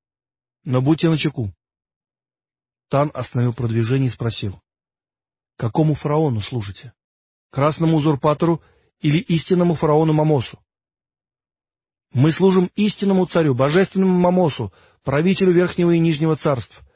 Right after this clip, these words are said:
Я посланец царя". "Выйди вперёд, посланец царя, который крадётся в ночи, как вор. Выйди вперёд и скажи, зачем ты послан", — предложил Тан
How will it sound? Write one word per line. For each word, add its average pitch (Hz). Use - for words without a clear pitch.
Я 165
посланец 165
царя". 123
"Выйди 147
вперёд, 151
посланец 123
царя, 120
который 120
крадётся 127
в 117
ночи, 123
как 135
вор. 123
Выйди 147
вперёд 156
и 135
скажи, 127
зачем 131
ты 131
послан", — 98
предложил 113
Тан 143